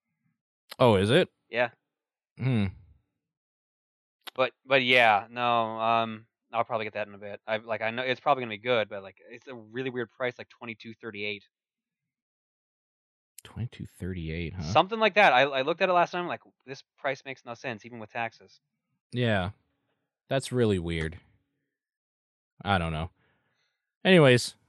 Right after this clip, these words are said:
Speaker 1: we should move on to news, 'cause it
Speaker 2: Do
Speaker 1: looks
Speaker 2: it.
Speaker 1: like Sean left us a whole <laughs> bunch to go
Speaker 2: Sean
Speaker 1: through.
Speaker 2: was so nice to get us as many things as he could.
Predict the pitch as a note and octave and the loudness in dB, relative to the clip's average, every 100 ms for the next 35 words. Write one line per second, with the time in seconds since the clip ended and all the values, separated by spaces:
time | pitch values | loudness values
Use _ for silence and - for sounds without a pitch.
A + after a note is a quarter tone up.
0 | _ C3+ C#3 C3+ C3 B2 A#2+ A#2 A2+ A2+ | _ 2 4 4 6 6 6 6 6 6
1 | G#2+ G#2 - G#2 G2 G#2+ G#2+ - G#2+ G#2 | 6 4 2 2 2 2 2 4 4 4
2 | - G#2 G#2+ G#2+ G#2 A2 G#2+ G#2+ - - | 4 4 4 4 6 4 6 4 2 2
3 | C3 B2 - C3 E3+ D3 - - - - | 4 4 6 4 4 0 -2 0 0 6
4 | G#3+ B2+ D3 D#3+ D3+ - D3 D3+ D3+ D#3 | 6 8 6 4 0 0 4 4 6 4
5 | C#3 - A#2 B2 B2+ B2+ A#2 A#2+ B2+ C3+ | 4 -4 -2 -2 -2 -8 -10 -10 -8 -10
6 | B2+ B2 A#2+ - C3+ G#2 | -12 -16 -16 -8 -8 -8